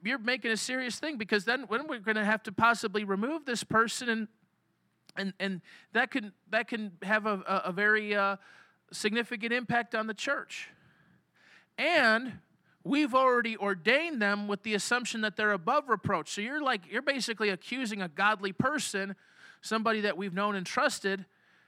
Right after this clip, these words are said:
of being ungodly. So we don't ed-, entertain accusations unless there's actual proof and, and, and witnesses. There could be somebody who just doesn't like you. They wanna ruin your reputation. They wanna be malicious.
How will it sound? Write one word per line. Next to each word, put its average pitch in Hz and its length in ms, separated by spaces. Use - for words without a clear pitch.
of 170 140
being 208 200
ungodly. 196 680
So 247 420
we 220 240
don't 247 280
ed-, 202 260
entertain 208 600
accusations 190 800
unless 180 300
there's 160 280
actual 151 440
proof 214 420
and, 135 200
and, 135 300
and 139 160
witnesses. 170 640
There 180 160
could 196 160
be 190 100
somebody 180 380
who 165 80
just 165 180
doesn't 160 300
like 190 280
you. 170 220
They 170 140
wanna 214 280
ruin 214 340
your 190 120
reputation. 185 880
They 165 140
wanna 202 220
be 202 120
malicious. 190 640